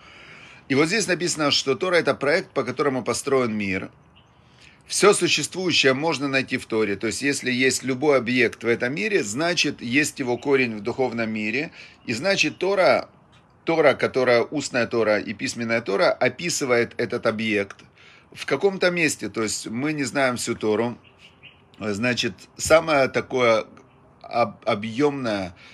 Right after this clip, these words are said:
изложение Торы — это Талмуд, Вавилонский Талмуд, который был записан в Ва-, в Вавилоне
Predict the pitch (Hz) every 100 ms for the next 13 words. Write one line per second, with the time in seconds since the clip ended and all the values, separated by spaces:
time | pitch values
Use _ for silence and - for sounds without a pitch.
0 | - - _ 110 104 123 131 123 117 -
1 | 117 107 120 131 - 117 113 104 92 107
2 | 104 123 120 - 107 107 101 101 95 101
3 | 98 101 101 101 98 113 110 107 107 104
4 | 104 110 104 110 113 101